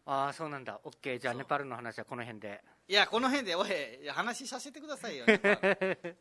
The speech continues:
Speaker 1: <laughs>
Speaker 2: 楽しかったっす、はい。
Speaker 1: <laughs> そうなの？
Speaker 2: はい。一週間いたんですけどね。
Speaker 1: そば食べた？
Speaker 2: はい？
Speaker 1: そば。
Speaker 2: そばあるか。一応、いろいろありましたよ、ネパールでも。まあ、前も話したことあるんですけど、
Speaker 1: うん。
Speaker 2: もう、ネパールで日本料理は結構ありますね。
Speaker 1: いや、ないよ。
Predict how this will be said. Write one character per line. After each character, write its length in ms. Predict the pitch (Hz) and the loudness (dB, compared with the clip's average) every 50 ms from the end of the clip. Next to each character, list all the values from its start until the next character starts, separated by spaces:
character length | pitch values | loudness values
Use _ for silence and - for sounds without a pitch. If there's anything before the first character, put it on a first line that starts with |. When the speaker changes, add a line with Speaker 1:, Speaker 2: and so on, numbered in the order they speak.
| - | -10
Speaker 1:
<laughs> 60 | - | -6
Speaker 2:
楽 220 | 151 196 262 320 262 | -4 -4 -2 -4 -6
し 100 | - 151 | -8 -8
か 60 | 269 | -10
っ 60 | - - | -10 -10
た 100 | - - | -10 -12
っ 20 | |
す、 160 | - - 127 | -12 -12 -14
は 640 | 127 120 123 117 107 - - 165 170 160 - 131 160 | -12 -10 -10 -10 -10 -10 -12 -14 -16 -10 -4 -4 -4
い。 60 | 147 | -2
Speaker 1:
<laughs> 20 | - | 0
そ 120 | 180 180 | 0 0
う 20 | |
な 140 | 160 160 135 | 0 0 0
の？ 160 | 113 104 92 - | -2 -4 -6 -10
Speaker 2:
は 400 | - - 180 170 170 160 143 131 | -4 2 4 4 4 4 2 -2
い。 120 | 127 135 165 | -4 -6 -6
一 120 | - 180 | -4 -4
週 140 | - 269 269 | -4 -4 -2
間 180 | 269 285 294 | 0 0 2
い 80 | 285 - | 2 2
た 140 | - 277 269 | 2 2 2
ん 40 | 254 | 2
で 80 | 226 | -2
す 60 | - | -6
け 80 | - 220 | -6 0
ど 40 | 196 | 4
ね。 40 | 196 | 4
Speaker 1:
そ 60 | 214 | 6
ば 100 | 220 220 | 8 8
食 120 | 202 196 | 6 6
べ 60 | 190 | 6
た？ 120 | 160 208 - - - _ - - | 4 2 0 0 -4 _ -8 -2
Speaker 2:
は 140 | - 180 240 | 2 2 2
い？ 80 | 294 | 2
Speaker 1:
そ 140 | 269 - - | 0 -4 -4
ば。 160 | - - - - _ _ _ _ _ | -2 -2 -4 -6 _ _ _ _ _
Speaker 2:
そ 260 | - - - 180 190 185 | -16 -14 -8 -4 0 2
ば 140 | 190 170 | 4 4
あ 40 | 170 | 4
る 80 | 202 208 | 2 0
か。 320 | 208 247 254 240 156 104 - _ _ _ _ _ _ _ _ _ _ _ _ _ - | -2 -2 -2 -2 -2 -4 -8 _ _ _ _ _ _ _ _ _ _ _ _ _ -6
一 300 | 285 294 - - 370 370 | -6 -6 -4 -2 0 0
応、 60 | 247 | 0
い 140 | 240 262 294 | 0 0 0
ろ 120 | 339 349 | 0 4
い 20 | |
ろ 80 | 320 269 | 6 6
あ 60 | 233 | 6
り 60 | 233 | 6
ま 100 | 226 214 | 4 0
し 60 | - - | -4 -6
た 80 | 160 | -6
よ、 60 | 139 | -6
ネ 100 | 147 156 147 | -6 -6 -4
パ 240 | 147 147 139 131 120 | -2 -2 -2 -2 -4
ー 20 | |
ル 80 | 120 117 | -8 -12
で 120 | 123 120 | -16 -16
も。 180 | 110 107 - _ - | -16 -16 -20 _ -8
ま 160 | 147 156 156 | -4 -2 -2
あ、 40 | 147 | -2
前 300 | 147 143 175 208 226 247 | 0 2 4 4 4 4
も 100 | 254 247 | 4 2
話 240 | 247 269 269 233 - | 2 2 0 -4 -6
し 40 | |
た 100 | - 220 | -8 -8
こ 80 | 170 175 | -8 -6
と 120 | 151 151 | -6 -6
あ 60 | 147 143 | -6 -6
る 60 | 143 | -6
ん 40 | 139 | -8
で 60 | 131 | -12
す 80 | 123 - | -12 -14
け 60 | 127 | -14
ど、 160 | 120 113 - | -14 -12 -10
Speaker 1:
う 60 | 127 | -10
ん。 120 | 113 101 92 - - - _ _ - | -10 -10 -12 -16 -20 -20 _ _ -4
Speaker 2:
も 320 | 170 185 185 180 175 170 | -2 0 2 2 2 2
う、 20 | 156 | 0
ネ 140 | 170 214 | 0 -2
パ 240 | 220 - 285 294 302 | 4 8 10 12 12
ー 60 | 294 | 12
ル 60 | 247 185 | 10 6
で 140 | 185 170 | 2 -2
日 180 | 160 170 202 214 | -2 -2 -4 -2
本 220 | 214 262 285 285 | 0 0 0 0
料 240 | 269 285 285 294 285 | 0 -2 -2 -2 -2
理 140 | 254 247 196 | -2 0 -2
は 80 | 160 - | -2 -2
結 180 | - 269 - - _ _ | -2 -4 -6 -6 _ _
構 320 | - - - 254 247 226 202 | -16 -12 -6 -2 0 0 2
あ 60 | 196 | 0
り 80 | 185 175 | 0 -2
ま 100 | 175 165 | -4 -8
す 140 | - - | -10 -10
ね。 180 | 131 117 107 92 - | -12 -12 -10 -4 -2
Speaker 1:
い 20 | |
や、 120 | 147 143 135 | -2 0 0
な 120 | 135 135 | -2 -6
い 100 | 143 143 | -8 -6
よ。 140 | 147 123 | -8 -10